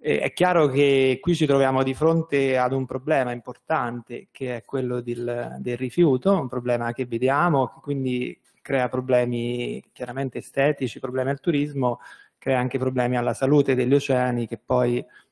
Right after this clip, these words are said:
sappiamo essere anche la nostra, perché poi questi, questi rifiuti f-,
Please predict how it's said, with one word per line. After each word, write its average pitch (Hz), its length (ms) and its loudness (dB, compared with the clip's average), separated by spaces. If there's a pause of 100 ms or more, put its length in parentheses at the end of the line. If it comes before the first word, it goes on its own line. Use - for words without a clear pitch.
(180)
sappiamo 123 500 -4
essere 123 260 -8
anche 120 240 -6
la 127 100 -2
nostra, 123 400 -8
perché 117 260 -8
poi 123 380 0 (160)
questi, - 300 -8
questi - 280 -4
rifiuti 131 340 -4
f-, - 140 -20